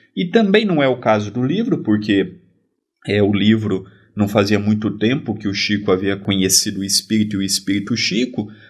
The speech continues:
mas eu também creio que o, o papel de Chico Xavier na vida de André Luiz foi determinante,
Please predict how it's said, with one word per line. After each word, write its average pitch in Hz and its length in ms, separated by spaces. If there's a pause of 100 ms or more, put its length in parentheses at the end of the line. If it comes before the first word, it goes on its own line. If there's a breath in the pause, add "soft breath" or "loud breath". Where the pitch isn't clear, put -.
mas 151 200
eu 185 100
também 214 380
creio 170 680
que 151 260
o, 156 80
o 131 320
papel 160 460
de 170 140
Chico - 360
Xavier 101 460
na 123 160
vida 170 400
de 113 120
André 110 280
Luiz 113 380
foi 180 240
determinante, 175 1000